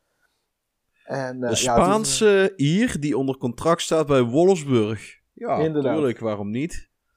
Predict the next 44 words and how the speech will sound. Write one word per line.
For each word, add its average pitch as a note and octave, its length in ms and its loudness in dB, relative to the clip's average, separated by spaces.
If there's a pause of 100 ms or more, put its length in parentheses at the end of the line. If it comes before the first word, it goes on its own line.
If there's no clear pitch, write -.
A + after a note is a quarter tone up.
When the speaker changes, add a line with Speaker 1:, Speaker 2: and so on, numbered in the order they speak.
Speaker 1:
Dus, C3 380 -4
eh, C3+ 80 0 (300)
ja, C3+ 120 -2
die, C3+ 100 -2
Speaker 2:
Europa C3+ 160 2
Speaker 1:
dat E3+ 80 6
moet C#3 80 2
ook C#3 80 6
Speaker 2:
zonder C#3+ 200 0
Speaker 1:
wel C#3+ 80 -2
Speaker 2:
grenzen. C3+ 720 0 (540)
Speaker 1:
En D3+ 240 -6
inderdaad, D3 380 -2
en E3 120 -2
een D3+ 100 -2
talenwonder F3+ 540 -2
vermoed D3 220 -6
ik C3 100 -4
dan B2 140 -4
ook, G#2 200 -6
eh. G#2+ 200 -12 (1400)
Speaker 2:
Ik - 280 -20
mag F#2+ 160 -8
hopen G#2+ 260 0
dat G#2 100 0
hij G2 100 -4
wel F2+ 220 0
inmiddels D3 320 -6
een D3+ 80 -6
beetje, D3 320 0
een, C3 260 -4
een A2+ 200 -6
beetje B2+ 280 -2
iets - 180 -10
van A2 160 -2
Duits F#2+ 240 0
spreekt, F#2 360 -4
want F2 120 -10
anders F2+ 200 -8
heb B2 180 -6
je C#3 60 -2
wel C#3+ 120 -4
een C#3 80 -6
probleem. C3 480 -6